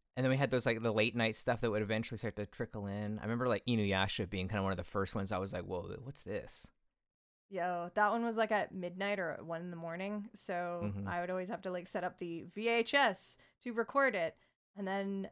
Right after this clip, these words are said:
Speaker 2: I accidentally, I remember this, I accidentally recorded past Inuyasha, and then I recorded, uh, Witch Hunter Robin, and I was like,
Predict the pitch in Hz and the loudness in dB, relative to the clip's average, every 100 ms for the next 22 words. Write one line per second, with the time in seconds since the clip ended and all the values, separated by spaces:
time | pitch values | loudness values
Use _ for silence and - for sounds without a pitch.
0 | _ - 190 214 233 - 208 202 196 202 | _ -4 2 2 2 -2 -2 0 0 2
1 | 240 277 196 185 185 196 - 247 240 214 | 2 2 0 0 0 0 -2 -4 -2 -4
2 | 190 - 202 170 - 208 254 - 190 180 | -6 -6 -6 -6 -2 0 0 -2 -8 -6
3 | 165 151 180 - 175 - 180 175 175 175 | -6 -4 -4 -4 -4 -4 -6 -8 -6 -8
4 | 180 190 - 196 180 175 196 180 165 220 | -8 -12 -6 -4 -4 -4 -4 -4 -2 -2
5 | - 277 269 240 185 208 190 165 165 _ | -2 -4 -2 -4 0 -2 -2 -8 -10 _
6 | _ _ _ - 190 185 185 190 190 196 | _ _ _ -6 -4 -2 -2 -2 -2 -2
7 | 190 | -6